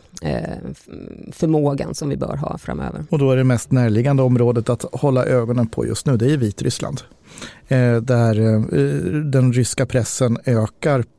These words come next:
Speaker 2: bland annat med hjälp av energivapnet, att man, man, man stryper, eh, tillförsel av, av olja till Vitryssland för att få Vitryssland att kliva in ännu djupare i samarbetet med Ryssland.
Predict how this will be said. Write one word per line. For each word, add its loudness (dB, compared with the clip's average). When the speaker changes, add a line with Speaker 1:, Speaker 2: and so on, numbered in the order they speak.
Speaker 2:
bland 2
annat 2
med 4
hjälp 0
av 2
energivapnet, 0
att -4
man, 0
man, -4
man -4
stryper, -2
eh, -2
tillförsel -2
av, -2
av 0
olja 2
till 0
Vitryssland 0
för 0
att 0
få 0
Vitryssland 0
att -6
kliva 2
in 2
ännu 2
djupare 0
i -2
samarbetet 0
med -2
Ryssland. -6